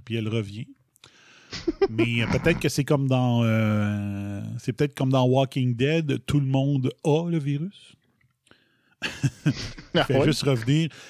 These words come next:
Speaker 1: Parce que, tu sais, avec les, les choses qu'on a appris de plus, toi, je sais que t'es, t'es très fort là-dedans, là... Euh, tout ce qui est, euh, les forces de, de certains, euh, euh,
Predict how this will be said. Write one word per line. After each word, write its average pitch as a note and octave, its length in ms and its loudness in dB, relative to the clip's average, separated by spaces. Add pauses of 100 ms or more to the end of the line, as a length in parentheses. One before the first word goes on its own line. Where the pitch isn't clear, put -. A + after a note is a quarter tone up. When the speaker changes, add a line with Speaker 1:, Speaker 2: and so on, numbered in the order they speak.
Speaker 1:
Parce - 160 -2
que, E3+ 160 4
tu - 280 -6
sais, E4 180 -6
avec D3+ 320 0
les, E3 180 2
les D3+ 160 4
choses B3+ 220 0
qu'on D3+ 180 2
a C#3+ 80 4
appris C#3 240 0
de C3 80 -4
plus, F3+ 220 0
toi, B3+ 120 -2
je - 80 -4
sais G3+ 140 -2
que - 60 -14
t'es, C3+ 180 0
t'es B2+ 160 0
très C3 240 2
fort F3 260 0
là-dedans, C#3 420 0
là... F3+ 80 -2
Euh, D3 340 0 (320)
tout D3 100 -10
ce C3 100 -12
qui A#2+ 280 -4
est, - 20 -4
euh, G#2+ 220 -2
les A#2+ 180 2
forces - 420 -4
de, A2+ 280 -2
de A2+ 120 -2
certains, C3+ 440 -2 (120)
euh, A#2 140 -6 (680)
euh, G2+ 440 -10